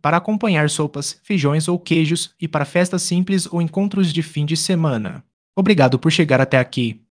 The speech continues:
Agora você já está preparado para o próximo nível da sua dieta.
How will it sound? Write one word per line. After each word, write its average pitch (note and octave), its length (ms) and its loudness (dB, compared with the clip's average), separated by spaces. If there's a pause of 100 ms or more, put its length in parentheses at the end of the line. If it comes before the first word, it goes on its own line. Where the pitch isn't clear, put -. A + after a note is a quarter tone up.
(160)
Agora C#3+ 260 2
você E3 280 2
já F3+ 160 2
está F3+ 180 0
preparado F3 600 0
para F3 160 -2
o E3 40 -2
próximo D3 400 0
nível E3 280 2
da D#3+ 100 2
sua G3 220 0
dieta. C#3+ 520 -2